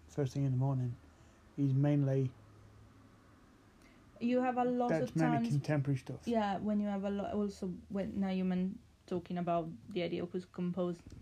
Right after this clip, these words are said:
Speaker 2: what, you find a lot of times people are singing other people's songs in, in that space.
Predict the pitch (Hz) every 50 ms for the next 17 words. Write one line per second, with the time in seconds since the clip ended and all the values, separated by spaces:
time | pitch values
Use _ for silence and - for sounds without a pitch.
0 | - - 180 180 180 165 160 - - - - - - - - - - - - 202
1 | 196 - - 202 196 196 196 185 185 185 185 185 180 180 185 185 170 - - 196
2 | 185 180 170 175 175 180 - 185 180 175 180 175 165 170 - - 170 165 175 170
3 | 165 165 - 175 165 165 180 180 180 - 190 190 214 240 247 240 254 247 240 240
4 | 240 240 - - - _ _ - _ _ _ _ _ _ _ _ _ 226 220 214
5 | 208 202 - - - - - 202 202 214 247 240 - -